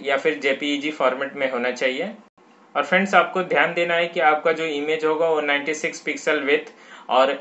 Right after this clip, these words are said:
eighty pixel height का होना चाहिए। इसके बाद friends जो आपका logo है वो specific report या फिर कह लीजिए vouchers में ही शो होगा।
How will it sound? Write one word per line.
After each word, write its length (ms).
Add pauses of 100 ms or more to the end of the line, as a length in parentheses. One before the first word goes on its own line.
eighty 220
pixel 500
height 260
का 100
होना 260
चाहिए। 480
इसके 180
बाद 220
friends 300
जो 160
आपका 260
logo 360
है 180 (240)
वो 180 (120)
specific 640
report 480
या 200
फिर 220
कह 120
लीजिए 300
vouchers 520
में 200
ही 120
शो 200
होगा। 380